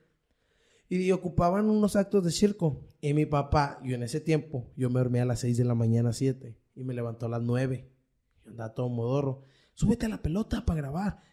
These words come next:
"¿Eh? ¿Eh? ¿Eh?". Así. Y luego, "Súbete, súbete". Y ya, yo me subo. De repente ya no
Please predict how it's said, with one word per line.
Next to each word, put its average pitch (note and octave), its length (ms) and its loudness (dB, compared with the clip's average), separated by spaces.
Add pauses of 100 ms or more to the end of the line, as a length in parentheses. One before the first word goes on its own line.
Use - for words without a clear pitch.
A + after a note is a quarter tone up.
(120)
"¿Eh? D#3 140 -2 (320)
¿Eh? G3+ 180 -6 (600)
¿Eh?". C4+ 400 -8 (180)
Así. D#3+ 540 0 (360)
Y C#3+ 60 -10
luego, C#3+ 200 -6
"Súbete, A#3+ 340 -4
súbete". B3 400 -4 (260)
Y - 60 -20
ya, - 180 -16
yo A2+ 140 -12
me A2+ 100 -14
subo. B2+ 240 -16 (1160)
De C3 40 -16
repente B2 380 -14
ya D3 100 -10
no D#3 280 -10